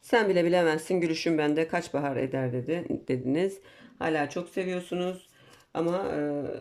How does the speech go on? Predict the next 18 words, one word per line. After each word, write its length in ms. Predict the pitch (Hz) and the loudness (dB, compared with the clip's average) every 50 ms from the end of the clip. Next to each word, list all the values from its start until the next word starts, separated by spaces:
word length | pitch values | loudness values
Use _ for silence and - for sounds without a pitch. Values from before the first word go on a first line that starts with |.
| - - | -10 -12
bir 80 | - - | -6 -2
taraftan 600 | 185 170 170 165 170 - 175 175 165 - - 143 | 0 2 2 2 2 2 0 2 2 0 2 2
belki 280 | 160 156 156 - 156 | 2 2 2 0 -2
de 80 | 160 165 | -4 -4
sizi 240 | 165 165 151 156 160 | -2 -4 -4 -2 0
üzdü, 340 | 151 160 156 143 - 151 143 | 0 0 0 0 -2 -2 0
belki 280 | 151 147 147 - 160 | 0 0 0 0 0
arkasını 440 | 147 147 147 160 156 - - 160 156 | -2 0 -2 -4 -6 -4 -2 0 0
dönüp 220 | 156 156 156 151 | 2 0 0 -2
giden 240 | - 147 139 156 151 | -4 -2 0 0 2
oydu 400 | 160 160 151 135 139 135 120 - - - | 2 2 2 2 -2 -4 -4 -6 -8 -8
farklı 300 | - 143 127 - - 139 | -4 -4 -4 -2 -2 -2
olasılıklardan 840 | 131 131 131 131 131 131 - 127 127 - 135 131 123 131 135 131 127 | 0 0 0 0 -2 -4 -6 -8 -4 -2 -2 -2 -2 -2 -2 -2 -2
dolayı. 420 | 127 123 127 131 156 185 202 - - - - - - - - _ | -2 -2 -2 0 -2 -2 -4 -6 -10 -18 -20 -20 -20 -20 -16 _
Ama 220 | - 147 160 165 180 | -4 -2 0 0 0
hala, 460 | 190 190 170 160 165 175 185 - - - - - - - _ - | 0 0 2 2 2 0 0 -4 -6 -12 -20 -20 -20 -14 _ -6
e, 380 | - 147 147 143 139 - - - - - - - - 196 _ _ _ _ _ _ _ _ _ _ _ _ _ _ _ - _ _ _ - | -4 -4 -2 -2 -2 -2 -2 -4 -6 -10 -12 -16 -20 -20 _ _ _ _ _ _ _ _ _ _ _ _ _ _ _ -20 _ _ _ -6
e, 240 | 151 143 143 143 143 | -4 -2 -2 0 -2